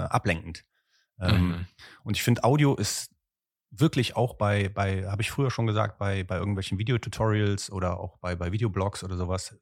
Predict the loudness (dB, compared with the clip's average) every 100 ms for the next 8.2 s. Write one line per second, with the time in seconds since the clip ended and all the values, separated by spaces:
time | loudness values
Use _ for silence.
0 | -20 -6 -6 -2 0 4 4 2 0 -2
1 | -2 -2 -4 -4 -2 0 -2 -8 _ _
2 | -6 -2 2 2 2 2 4 4 0 0
3 | 2 4 4 2 2 4 4 2 -4 -4
4 | -2 0 2 2 2 0 -2 -2 0 0
5 | 0 -2 0 0 0 -2 -4 -2 -2 -4
6 | -4 -4 -2 -2 -2 -2 0 2 2 0
7 | -2 0 0 0 0 -2 -8 -8 -10 -12
8 | -12 _